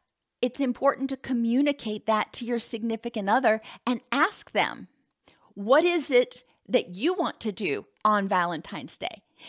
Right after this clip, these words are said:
And I say significant other, but this can be your best friend.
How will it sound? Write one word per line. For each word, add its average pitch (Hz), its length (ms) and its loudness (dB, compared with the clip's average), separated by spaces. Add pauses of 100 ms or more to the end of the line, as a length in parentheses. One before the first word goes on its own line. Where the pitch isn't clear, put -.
(120)
And 359 100 0
I 381 100 6
say 392 220 2
significant 302 640 -2
other, 285 220 0
but 254 160 0
this 359 180 -4
can 294 200 0
be 285 100 0
your 247 180 0
best - 360 -2
friend. 233 480 2